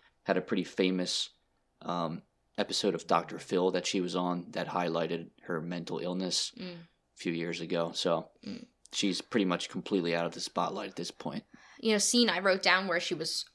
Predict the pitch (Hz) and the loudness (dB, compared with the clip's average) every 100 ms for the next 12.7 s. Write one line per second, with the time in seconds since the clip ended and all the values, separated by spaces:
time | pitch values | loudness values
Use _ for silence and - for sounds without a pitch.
0 | _ _ _ - 196 - 180 156 156 - | _ _ _ -4 -2 2 2 2 -2 -4
1 | 185 160 147 - - 143 101 208 202 _ | -2 0 0 0 0 0 0 -4 -8 _
2 | _ _ _ _ - 196 180 185 - 190 | _ _ _ _ -8 -4 0 0 0 -2
3 | 175 170 170 151 185 - - - 202 208 | -2 -4 -2 -2 -2 -2 -2 0 0 -2
4 | 208 _ _ _ _ _ 185 180 160 156 | -6 _ _ _ _ _ -2 -2 -4 -6
5 | 156 175 190 - 175 175 170 165 170 175 | -8 -2 -2 2 2 2 -2 -4 0 2
6 | 175 208 - 196 - - - 170 202 214 | 2 0 -6 -8 -4 -2 -2 -4 -2 -2
7 | 220 220 - - - - 240 - - - | -2 -6 -12 -20 -10 -2 0 0 0 -2
8 | - 269 214 233 233 185 185 190 185 - | -2 0 4 6 6 4 4 4 0 0
9 | 165 196 196 - - 214 - 214 208 - | 0 0 -2 -4 -4 -6 -8 -10 -10 -6
10 | 381 381 359 359 339 - 339 330 302 359 | -6 -6 -8 -8 -8 -10 -10 -8 -6 -2
11 | 392 - - 262 359 370 320 - 190 175 | 2 0 0 -2 0 -2 -4 -2 -4 -4
12 | - - - - 220 220 202 | -4 -4 -6 -6 -4 0 -2